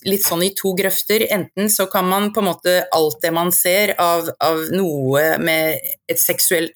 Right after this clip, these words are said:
aspekt er skadelig, og, og, og kan også på en måte, eh, ha veldig sånne,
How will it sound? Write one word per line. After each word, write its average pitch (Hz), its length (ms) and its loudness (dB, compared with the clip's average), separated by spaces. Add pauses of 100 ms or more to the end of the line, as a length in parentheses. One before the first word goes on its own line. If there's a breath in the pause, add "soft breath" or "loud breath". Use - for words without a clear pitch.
aspekt - 560 -2
er 160 260 0
skadelig, 175 480 0 (520 loud breath)
og, 175 360 2
og, 170 480 2
og 196 120 -2
kan 196 120 0
også 170 480 0
på 190 140 -2
en 170 80 2
måte, 175 260 0 (800 loud breath)
eh, 175 500 2 (380)
ha 190 120 2
veldig 175 360 0
sånne, 160 340 0